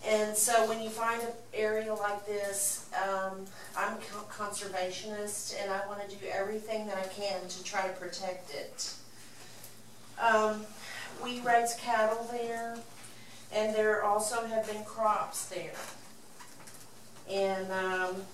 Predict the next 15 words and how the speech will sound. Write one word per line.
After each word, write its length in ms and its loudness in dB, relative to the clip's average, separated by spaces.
we 100 -4
do 240 -2
not 380 4
want 180 0
our 120 0
property 640 2
and 100 -2
our 140 -2
water 480 0
damaged, 720 -4
e-, 320 -4
even 140 0
a 140 0
little 340 -2
bit. 240 -4